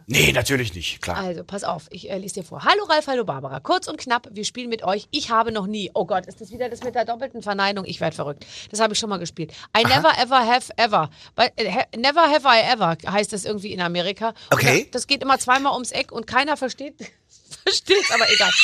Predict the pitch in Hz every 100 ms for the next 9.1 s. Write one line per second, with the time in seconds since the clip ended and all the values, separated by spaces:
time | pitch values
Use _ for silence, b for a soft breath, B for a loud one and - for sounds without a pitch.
0 | - 233 - 208 196 - 170 B B B
1 | - - 247 262 233 - 320 - 302 -
2 | 220 240 269 302 294 277 - 262 320 330
3 | 277 269 262 262 262 277 254 262 262 247
4 | 247 220 220 226 233 220 214 214 202 185
5 | 277 403 480 B B B - 349 - 262
6 | 220 269 330 - - - 226 254 277 277
7 | 269 247 240 202 - - 339 269 240 220
8 | - 170 - 175 151 - - - - -
9 | -